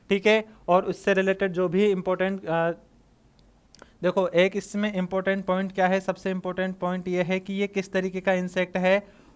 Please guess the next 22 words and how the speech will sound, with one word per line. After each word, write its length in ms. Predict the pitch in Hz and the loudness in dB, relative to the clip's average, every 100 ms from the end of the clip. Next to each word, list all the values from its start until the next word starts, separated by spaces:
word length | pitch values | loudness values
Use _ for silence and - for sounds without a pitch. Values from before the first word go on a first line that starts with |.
| _ | _
polyphagous, 720 | - 180 196 202 185 156 143 - - _ _ - _ _ _ _ _ - - _ _ _ _ _ _ _ _ _ _ _ _ - _ _ _ _ _ _ _ _ _ | 0 2 2 2 2 2 -2 -4 -20 _ _ -20 _ _ _ _ _ -20 -20 _ _ _ _ _ _ _ _ _ _ _ _ -20 _ _ _ _ _ _ _ _ _
polyphagous 680 | 165 170 180 185 170 185 - | 0 0 0 0 2 0 -2
in 200 | 180 185 | -2 0
nature, 320 | 170 160 147 117 - | 0 -2 -4 -8 -2
ठीक 180 | 190 214 | -2 2
है। 120 | 185 113 - - _ _ | 0 0 -10 -20 _ _
ये 80 | 180 | -2
किस 220 | 180 185 | -2 -2
तरीके 280 | 190 185 185 | 0 0 0
का 80 | 190 | -2
पेस्ट 340 | 196 190 185 | 2 2 2
है 60 | 190 | 0
भाई, 140 | 196 | 0
polyphagous 680 | 202 170 170 180 190 180 190 | 0 0 0 2 0 2 -2
पेस्ट 360 | - 175 175 175 | -2 -2 -2 -4
है। 320 | - 175 208 - - - | -2 0 0 -6 -20 -6
और 140 | 180 208 | 0 0
हाल 300 | 190 165 170 | 6 6 6
ही 140 | 196 | 2
के 100 | 214 | 0
अंदर 400 | 214 190 180 202 220 - _ _ _ _ _ - - | 0 4 6 6 2 -12 _ _ _ _ _ -18 0
आरपीएससी 840 | 151 165 175 190 185 - 208 220 | 4 4 4 -2 -2 -2 -2 -2